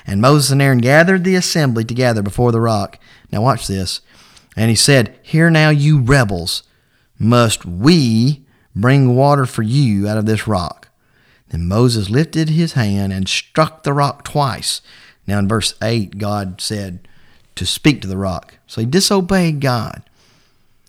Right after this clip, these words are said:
And water came out abundantly, and the congregation and their animals drank. Then the Lord spoke to Moses and Aaron,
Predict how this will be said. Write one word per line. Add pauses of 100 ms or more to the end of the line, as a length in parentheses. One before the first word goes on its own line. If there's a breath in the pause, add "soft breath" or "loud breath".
And
water
came
out
abundantly,
and
the
congregation
and
their
animals
drank. (1000)
Then
the
Lord
spoke
to
Moses
and
Aaron,